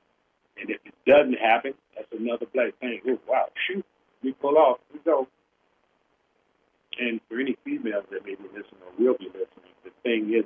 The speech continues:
that I strongly advise not to ever get gas at night. Gas station, any gas station, I don't care where it's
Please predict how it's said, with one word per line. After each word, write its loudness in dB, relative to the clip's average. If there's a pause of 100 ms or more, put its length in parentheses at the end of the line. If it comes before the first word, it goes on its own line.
that -10
I -12 (280)
strongly 2
advise 0
not -20
to 2
ever 8
get -14
gas -10
at -18
night. -10 (600)
Gas -8 (120)
station, -20 (120)
any 4
gas -16 (120)
station, -20
I -16
don't -14
care -12
where -2
it's -10